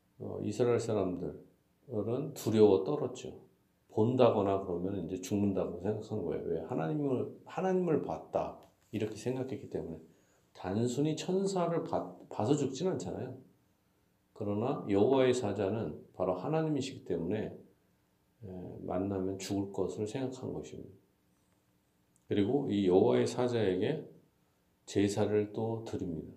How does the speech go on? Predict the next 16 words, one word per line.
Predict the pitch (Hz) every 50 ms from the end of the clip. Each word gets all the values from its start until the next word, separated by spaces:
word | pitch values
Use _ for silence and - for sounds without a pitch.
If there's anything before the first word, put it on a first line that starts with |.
| - -
그럼 | - 95 92 87
여호와의 | 85 85 90 95 101 101 98
사자는 | 95 95 92 92 92 92 98 98 92 85 - - - - - _ _ _ _ _ _ _ _ _
천사한테 | - - 220 240 247 240 233 233 220 214 - 185 143
제사를 | - - 180 147 - 151 151 151
드리면 | 139 127 123 113 85 73
안 | - 80
되잖아요. | 120 127 123 107 92 80 73 76 98 - - - - - _ _ _ _ -
우상 | - 87 101 135 165 156 139
숭배인데 | - 117 101 87 85 85 85 85 113 113 82 80 - - - - - _ _ _ _ _ _ _ -
여호와의 | 98 101 123 151 165 165 160 156 147
사자는 | 135 135 131 117 - 143 127 139 139 90 80 87 90
여호와의 | 98 107 123 139 151 147 143 143
사자가 | 139 - 131 123 123 113 117 127 117 -
제사를 | - - 101 101 - 107 107 101 107 -
받습니다. | - - - - - - 110 90 78 - -